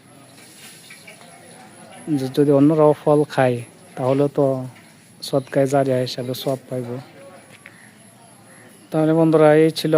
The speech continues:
আমার, আহ, বাগান বাড়ি, যা আড়াই শতক জায়গায় আমি করেছি, আরও কাঠ গাছ লাগাবো।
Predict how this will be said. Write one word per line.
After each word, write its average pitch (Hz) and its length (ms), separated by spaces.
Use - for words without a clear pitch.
আমার, 147 540
আহ, - 1200
বাগান 135 260
বাড়ি, 139 200
যা 127 180
আড়াই 127 260
শতক - 260
জায়গায় 131 440
আমি 123 160
করেছি, 127 400
আরও 127 180
কাঠ 123 140
গাছ 139 140
লাগাবো। 135 340